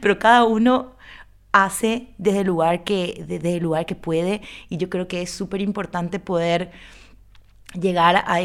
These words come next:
a, a esas personas, a, a, a, a esas personas que toman las decisiones, ¿verdad? Y es decirle, "Mira, está bueno mostrar ciertas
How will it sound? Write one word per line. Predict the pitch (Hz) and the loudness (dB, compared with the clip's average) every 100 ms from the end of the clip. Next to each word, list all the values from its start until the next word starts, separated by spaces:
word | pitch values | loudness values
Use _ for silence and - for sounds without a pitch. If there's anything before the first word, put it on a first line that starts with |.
| - | -2
a, | 180 165 - 165 - - 160 | -4 -2 -2 -4 -4 -4 -4
a | |
esas | 170 196 | -4 -4
personas, | - 185 - 185 202 208 226 - - - - | -4 -4 0 2 6 6 4 0 -14 -18 -12
a, | 156 | -10
a, | - - - 165 | -8 -10 -8 -8
a, | 165 | -8
a | 175 160 | -6 -6
esas | 156 190 | -6 -6
personas | 175 180 170 | -6 -6 -10
que | - | -8
toman | - 202 233 | -2 2 4
las | 233 175 | 2 0
decisiones, | 202 - - 165 160 170 196 | -2 -4 -4 -2 0 0 -2
¿verdad? | 170 160 | 0 0
Y | 185 196 | 0 0
es | |
decirle, | 208 202 220 226 233 226 - - - - - | 0 0 2 2 2 0 -6 -20 -20 -16 -2
"Mira, | 208 214 214 | 0 2 2
está | 190 - | -2 -4
bueno | 220 190 240 254 214 170 165 | -4 2 4 4 2 -2 -4
mostrar | 180 - - 170 160 | -4 -4 -4 -4 -4
ciertas | - 175 156 165 160 - - | -6 -6 -4 -6 -6 -12 -18